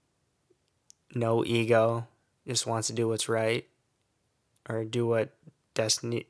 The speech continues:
destiny tells him is right. He's obviously the best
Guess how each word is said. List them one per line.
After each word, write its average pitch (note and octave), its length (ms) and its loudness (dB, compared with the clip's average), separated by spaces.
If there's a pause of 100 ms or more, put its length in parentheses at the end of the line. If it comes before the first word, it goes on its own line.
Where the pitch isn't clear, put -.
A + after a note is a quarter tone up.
destiny A#2 400 -2
tells A#2 260 -2
him A#2+ 160 -2
is A#2+ 100 -4
right. A#2+ 300 -2 (960)
He's - 120 -2
obviously C#3+ 320 2
the C3 100 0
best C3 360 2